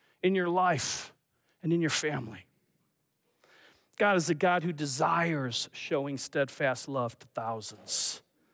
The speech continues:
But there is a condition for those who love and obey his commandments. Ignoring the first two of the Ten Commandments can impact the loving relationship God wants to unle-, unleash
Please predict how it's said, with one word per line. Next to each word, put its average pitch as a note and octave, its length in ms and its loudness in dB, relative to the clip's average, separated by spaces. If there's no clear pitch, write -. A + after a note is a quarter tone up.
But - 160 -8
there D#3 160 8
is D#3 120 4
a C#3+ 40 -4
condition B2+ 760 0
for C#3 120 -6
those D3 220 6
who D3+ 80 0
love C#3+ 260 6
and C3+ 80 -4
obey C3+ 280 -2
his A#2+ 120 -2
commandments. - 880 -8
Ignoring D#3+ 520 6
the C#3+ 60 2
first - 420 -4
two F#3+ 300 0
of C3+ 80 -2
the C3 80 -14
Ten E3+ 260 -2
Commandments C#3+ 760 -6
can D3+ 160 2
impact F#3 760 0
the D#3 100 4
loving E3+ 400 4
relationship D3+ 800 -2
God D3 300 4
wants D3 240 -8
to - 80 -20
unle-, C3+ 500 -6
unleash E3+ 500 2